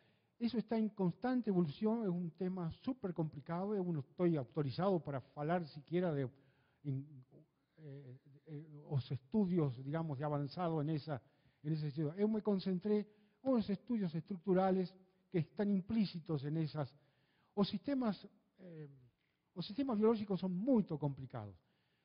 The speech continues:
Então, a aproximação de um físico, um cristalógrafo, é, eh, minimalista. Trata de entender as coisas, digamos, a nível atômico molecular. Mas a conjunção de esos fenómenos, eh,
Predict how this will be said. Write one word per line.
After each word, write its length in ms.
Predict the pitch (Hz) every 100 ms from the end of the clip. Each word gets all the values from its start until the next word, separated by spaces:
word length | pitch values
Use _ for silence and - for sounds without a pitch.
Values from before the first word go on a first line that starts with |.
| _ -
Então, 380 | 196 226 226 220
a 60 | 196
aproximação 680 | 185 196 175 208 196 - 269
de 80 | 214
um 80 | 165
físico, 540 | - 208 - 170 165
um 140 | 135 131
cristalógrafo, 840 | 117 - 147 202 170 165 156 190
é, 100 | 214
eh, 600 | 190 196 190 180 165 156
minimalista. 880 | 151 208 202 180 175 202 123 - 117 _ _ _ _
Trata 340 | 214 254 240 208
de 60 |
entender 340 | 196 190 196 214
as 120 | 185
coisas, 380 | - 208 190 180
digamos, 400 | 185 202 180 185
a 60 |
nível 400 | 170 170 196 185 - _ _
atômico 400 | 180 170 214 180
molecular. 400 | 175 160 151 156
Mas 340 | 156 202 185 - _ _ _ _ _ _ - _
a 80 | 180
conjunção 680 | - 220 220 208 202 302 285
de 120 | 233
esos 340 | 214 196 156 - 147 156 - - _ -
fenómenos, 680 | 170 202 233 190 156 123 156
eh, 160 | 139